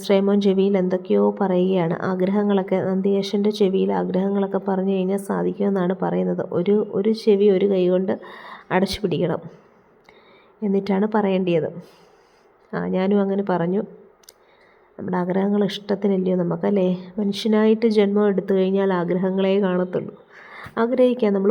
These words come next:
കുന്നോളം ആഗ്രഹിക്കണമെന്നല്ലയോ പറയുന്നത്? നമുക്ക് ആഗ്രഹിക്കുന്നതിന് ആരും നമുക്ക് തടസ്സം നിൽക്കത്തില്ലല്ലോ. നമ്മുടെ മനസ്സുകൊണ്ട് നമുക്ക് എന്തും ആഗ്രഹിക്കാം, നല്ലത് മാത്രം. ഇത് സുബ്രഹ്മണ്യ സ്വാമിയുടെ നടയാണ്. കണ്ടോ, അമ്പലം അടച്ചു. ആ, ഇനി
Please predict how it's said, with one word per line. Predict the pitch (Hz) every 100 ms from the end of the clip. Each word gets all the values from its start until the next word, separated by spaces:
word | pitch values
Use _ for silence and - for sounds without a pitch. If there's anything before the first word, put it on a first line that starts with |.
| 214
കുന്നോളം | 208 196 202 220 214
ആഗ്രഹിക്കണമെന്നല്ലയോ | 196 190 190 196 196 196 175 180 185
പറയുന്നത്? | - - 185 - - _ _ _ _ _ _ _ _ _ _
നമുക്ക് | 214 208 202
ആഗ്രഹിക്കുന്നതിന് | 202 208 214 208 208 208 202 180 185
ആരും | 190 202 196
നമുക്ക് | 185 185 190
തടസ്സം | 175 165 196 190
നിൽക്കത്തില്ലല്ലോ. | - - - 139 - 185 - - - _
നമ്മുടെ | 240 233 226
മനസ്സുകൊണ്ട് | 214 202 220 202 208
നമുക്ക് | 190 190 180
എന്തും | 196 202 190
ആഗ്രഹിക്കാം, | - - 185 190 - - 196
നല്ലത് | 196 190 190
മാത്രം. | 160 151 - - - - _ _ _ _ _ _ _ _ _ - - - 208
ഇത് | 208 262 240
സുബ്രഹ്മണ്യ | 214 190 196 196 202 202 - - - -
സ്വാമിയുടെ | 202 190 185 185 175
നടയാണ്. | 175 175 160 233 - - - _ -
കണ്ടോ, | 214 190
അമ്പലം | 175 202 220
അടച്ചു. | 202 214 226 214 - -
ആ, | 185 196 190 190
ഇനി | 202